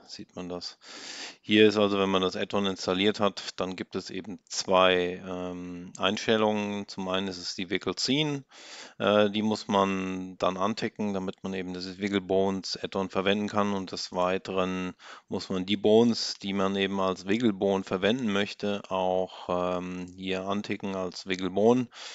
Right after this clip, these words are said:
Äh, alle Bones bekommen eben diese, dieses Untermenü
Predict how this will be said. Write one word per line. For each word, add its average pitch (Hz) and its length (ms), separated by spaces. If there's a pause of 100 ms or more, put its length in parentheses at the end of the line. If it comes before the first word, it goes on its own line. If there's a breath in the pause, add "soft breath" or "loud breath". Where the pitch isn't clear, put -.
(300 loud breath)
Äh, 104 60
alle 107 420
Bones 113 460 (160)
bekommen 117 440
eben 110 280
diese, 98 920
dieses 95 240
Untermenü 110 640